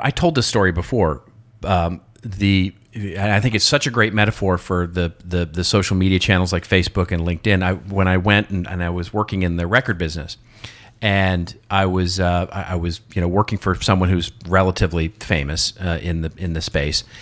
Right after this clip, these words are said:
and I went to the record company that he was a part of, and the owner of that record company had an entire floor filled with musicians,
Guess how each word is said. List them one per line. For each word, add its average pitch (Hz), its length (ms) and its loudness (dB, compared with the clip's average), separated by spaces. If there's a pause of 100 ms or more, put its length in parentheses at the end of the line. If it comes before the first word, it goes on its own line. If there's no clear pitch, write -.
(340)
and 98 520 2 (460)
I 104 60 2
went 113 220 2
to 147 40 -4
the 123 80 -2
record 110 300 0
company 90 520 -2
that 87 280 -4
he 95 380 0
was 87 320 -2
a 80 260 -2 (100)
part 151 260 2
of, 80 280 -2 (480)
and 101 400 2 (280)
the 95 360 0 (180)
owner 143 360 4
of 107 80 0
that 107 180 0
record 117 280 0
company 90 360 -2
had 95 220 0
an 90 120 -2
entire 117 840 0 (420)
floor 110 640 0
filled 117 640 0
with 92 400 -2 (300)
musicians, 113 960 2